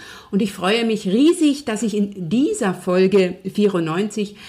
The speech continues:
wieder ein Interview mit dir teilen kann. Heute habe ich nämlich Angelika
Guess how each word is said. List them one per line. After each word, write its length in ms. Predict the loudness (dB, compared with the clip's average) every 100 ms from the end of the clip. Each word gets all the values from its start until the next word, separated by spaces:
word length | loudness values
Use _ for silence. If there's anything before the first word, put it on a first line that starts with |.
| -6
wieder 280 | 0 2 2
ein 200 | 0 0
Interview 600 | 0 0 0 0 0 -2 -4
mit 460 | -2 -2 -2 -10
dir 240 | -6 -4 -4
teilen 540 | -8 -2 0 0 -2
kann. 340 | -2 -6 -6 -8 _ -20 _ 0
Heute 540 | 2 2 0 -2 -2
habe 180 | -2 -2
ich 140 | -2
nämlich 420 | 0 0 0 -2
Angelika 600 | -2 2 2 0 -2 -6